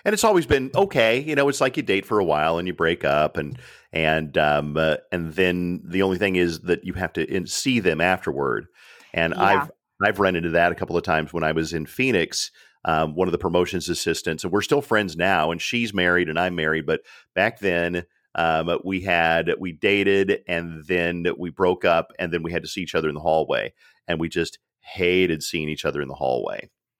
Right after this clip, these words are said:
Speaker 2: Yeah,
Speaker 1: 'cause
Speaker 2: I
Speaker 1: we were,
Speaker 2: will
Speaker 1: like,
Speaker 2: say,
Speaker 1: bitter and
Speaker 2: luckily, that's not the case. Like,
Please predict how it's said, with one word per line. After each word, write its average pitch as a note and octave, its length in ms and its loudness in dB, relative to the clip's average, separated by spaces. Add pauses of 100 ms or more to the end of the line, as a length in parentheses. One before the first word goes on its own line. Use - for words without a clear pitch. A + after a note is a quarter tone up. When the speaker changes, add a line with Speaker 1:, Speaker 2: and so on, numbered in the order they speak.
(160)
Speaker 2:
Yeah, F#3 260 0
Speaker 1:
'cause D#3+ 100 2
Speaker 2:
I F#3 60 2
Speaker 1:
we E3+ 100 -2
were, A#3 80 0
Speaker 2:
will A#3 60 2
Speaker 1:
like, D#3 140 -4
Speaker 2:
say, B3 80 -2
Speaker 1:
bitter D3 280 0
and C#2 140 -10 (640)
Speaker 2:
luckily, G3 540 -4
that's F#3 500 0
not A3+ 220 -2
the A#3 80 -8
case. A3 280 -6
Like, F#3 180 -10